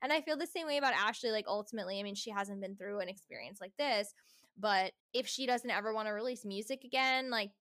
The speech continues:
it's all good. I just want her to have a great life, and it's amazing how things have worked out for her. And that was actually the comment that Eric liked on my, um, post the other day, where I was saying,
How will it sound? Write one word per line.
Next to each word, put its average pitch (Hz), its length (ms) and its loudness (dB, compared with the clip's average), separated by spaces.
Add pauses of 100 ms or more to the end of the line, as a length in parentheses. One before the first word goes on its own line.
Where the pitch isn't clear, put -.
it's 214 240 -2
all 208 240 4
good. 214 440 2
I 196 240 2
just 208 180 -6
want 208 160 0
her 214 400 0
to 196 400 0 (220)
have 247 160 4
a 226 60 0
great 208 260 -2
life, 240 480 4
and 196 320 -4 (640)
it's 233 200 -4
amazing 226 360 -2
how 208 160 0
things 208 280 -6
have 196 120 -4
worked 196 260 -4
out 294 240 4
for 285 120 0
her. 247 360 0
And 202 300 -2 (680)
that 269 180 4
was 277 100 4
actually 269 280 2
the 226 80 -4
comment 247 440 -2
that 202 220 2
Eric 208 320 4
liked 208 280 0
on 202 80 2
my, 185 360 0 (260)
um, 196 260 0
post 311 280 -2
the 294 60 2
other 233 140 -2
day, 196 140 2
where 185 140 0
I 185 60 2
was 196 160 -2
saying, 185 380 -2